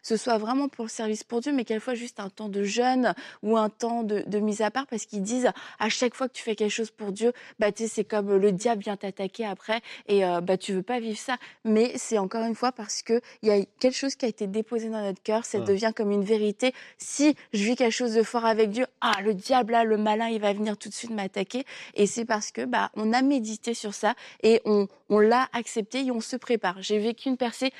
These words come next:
Speaker 1: c'est sûr que le diable va me venir, euh, m'attaquer demain, et cetera.
Speaker 2: Et au con-,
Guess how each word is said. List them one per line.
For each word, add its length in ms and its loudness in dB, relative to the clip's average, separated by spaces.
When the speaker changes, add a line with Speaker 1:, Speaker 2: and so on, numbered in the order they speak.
Speaker 1:
c'est 160 -12
sûr 320 -2
que 100 -4
le 60 -2
diable 240 -2
va 100 0
me 60 -4
venir, 340 0
euh, 180 -2
m'attaquer 520 -2
demain, 340 0
et 100 -8
cetera. 480 -12
Speaker 2:
Et 100 -8
au 100 -4
con-, 220 -8